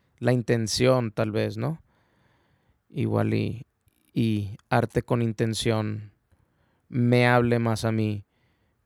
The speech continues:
que arte sin intención. Que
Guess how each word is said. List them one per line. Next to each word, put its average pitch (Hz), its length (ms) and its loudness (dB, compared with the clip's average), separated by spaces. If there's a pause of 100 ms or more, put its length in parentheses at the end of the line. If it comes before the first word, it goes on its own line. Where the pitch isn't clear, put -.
(120)
que 113 160 0
arte 101 360 -4
sin 107 220 -4
intención. 101 680 -6 (800)
Que 117 460 2